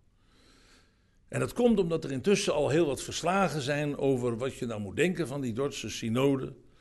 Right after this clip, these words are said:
Pas geleden was er een bijlage bij het Reformatorisch Dagblad, een leuk boekje, eh, Leven met Dort of Leven na Dort.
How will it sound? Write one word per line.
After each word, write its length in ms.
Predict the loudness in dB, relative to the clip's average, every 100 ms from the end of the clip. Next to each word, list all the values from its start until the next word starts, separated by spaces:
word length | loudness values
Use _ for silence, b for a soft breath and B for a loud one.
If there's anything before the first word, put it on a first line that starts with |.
| B B B -6
Pas 200 | -6 -2
geleden 280 | -2 -2
was 120 | -2 -6
er 60 |
een 140 | -8 -2
bijlage 680 | 0 2 0 0 -2 -4
bij 240 | -6 -6 -8
het 180 | -10
Reformatorisch 680 | -8 -6 -6 -8 -6 -8 -4
Dagblad, 440 | -2 -2 -2 -4 -4
een 120 | -6
leuk 280 | -4 -4 -2
boekje, 540 | -2 0 0 0 -2 B B B B B B
eh, 260 | -2 0 2
Leven 480 | 2 4 4 2 0
met 300 | 0 -4 2
Dort 480 | 4 4 0 -12 -10
of 160 | -8 -4
Leven 320 | 0 0 -2
na 240 | -2 -2
Dort. 540 | 0 -2 -2 -12 -20